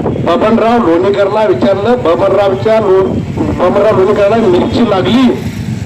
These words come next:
आणि हा लोणीकर काय बोलतोय,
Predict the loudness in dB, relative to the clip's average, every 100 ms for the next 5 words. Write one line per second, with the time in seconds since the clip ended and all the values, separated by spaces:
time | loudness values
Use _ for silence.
0 | -8 -8 -8 -8 -6 -4 -4 -4 -4 -2
1 | 0 0 2 2 2 2 2 4 4 2
2 | 0 0 0 2 2 2 2 2 4